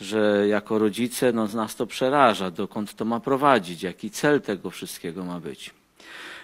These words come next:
Otóż ja nie będę się długo rozwodził, bo film o tym mówi, e, może troszkę tylko uzupełniając. E, jest taki badacz u nas w Lublinie, związany bardzo, zaprzyjaźniony z nami,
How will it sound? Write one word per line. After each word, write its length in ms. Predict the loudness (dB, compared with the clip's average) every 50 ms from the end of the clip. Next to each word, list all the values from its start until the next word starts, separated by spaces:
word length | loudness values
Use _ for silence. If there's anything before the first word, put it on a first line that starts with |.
| -16 -14
Otóż 260 | -8 -4 -4 -2 0
ja 100 | 0 0
nie 120 | 2 2 0
będę 300 | 0 0 0 0 0 0
się 220 | 0 0 0 0
długo 280 | 0 0 2 2 2 2
rozwodził, 560 | 2 2 0 2 2 2 2 2 0 -2 -2
bo 120 | -2 -2
film 300 | -4 -2 -4 -4 -2 -2
o 60 | -4
tym 200 | -2 -2 -2 -2
mówi, 440 | 0 0 0 0 0 0 -2 -2 -4 -4 -10 -18 -20 _ _ -20 -20 -16
e, 120 | -12 -10
może 260 | -8 -8 -4 -6 -6
troszkę 360 | -4 -2 -4 -4 -4 -6 -8
tylko 300 | -6 -6 -8 -6 -2 0
uzupełniając. 1000 | 0 0 0 -2 -4 -2 -2 -2 0 0 0 2 2 2 0 -2 -4 -6 -10 -14 -16 -18 -20 -20 -18 -18 -18 -18 -20 -20 -20 _ _ -16 -10 -4
E, 300 | -2 0 0 2 2 2
jest 320 | 2 2 2 0 -2 -2
taki 380 | -2 -2 -2 -2 -4 -4 -2 0
badacz 500 | 2 2 2 2 2 0 -2 -4 -4 -6
u 140 | -4 -4
nas 240 | -2 -2 -2 -2 -4
w 60 | -6
Lublinie, 600 | -6 -6 -6 -6 -4 -4 -4 -2 -2 -2 -2 -2
związany 580 | -2 -4 -4 -4 -4 -2 -2 -2 -2 -2 -2 -4
bardzo, 440 | -2 -4 -4 -4 -4 -4 -4 -4 -4
zaprzyjaźniony 720 | -4 -8 -10 -8 -6 -6 -6 -6 -6 -6 -4 -4 -4 -6
z 100 | -6 -6
nami, 300 | -6 -4 -4 -4 -6